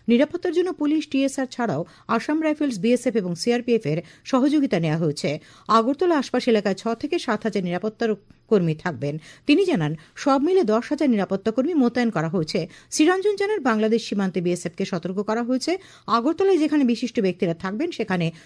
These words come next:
যথেষ্ট পরিমাণে নিরাপত্তা রক্ষী থাকবেন। তাছাড়া স্বরাষ্ট্রমন্ত্রীর আমবাসায় যাওয়ার কথা রয়েছে, সেখানেও নিরাপত্তার ব্যবস্থা করা হয়েছে। তিনি জানান, এনইসি অধিবেশন উপলক্ষে আগরতলায় বড় বড় ভবনগুলিতে তল্লাশি চলছে।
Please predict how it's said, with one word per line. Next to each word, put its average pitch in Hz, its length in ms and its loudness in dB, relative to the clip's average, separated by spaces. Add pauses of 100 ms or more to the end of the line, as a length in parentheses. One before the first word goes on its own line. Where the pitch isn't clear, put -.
(120)
যথেষ্ট 220 360 0
পরিমাণে 339 360 0
নিরাপত্তা 220 440 0
রক্ষী 165 240 -2
থাকবেন। 151 380 -4 (240)
তাছাড়া 240 380 -2
স্বরাষ্ট্রমন্ত্রীর 190 720 -2
আমবাসায় 185 420 -4
যাওয়ার 208 220 0
কথা 208 200 -4
রয়েছে, 262 340 0 (200)
সেখানেও 302 420 2
নিরাপত্তার 214 560 2 (480)
ব্যবস্থা 214 360 2
করা 160 200 0
হয়েছে। 160 440 -2
তিনি 262 180 4
জানান, 175 280 2
এনইসি 226 360 2
অধিবেশন 180 360 0
উপলক্ষে 170 380 -2
আগরতলায় 180 440 -2 (260)
বড় 226 200 4
বড় 320 160 0
ভবনগুলিতে 240 600 2
তল্লাশি 247 460 0
চলছে। 160 440 -2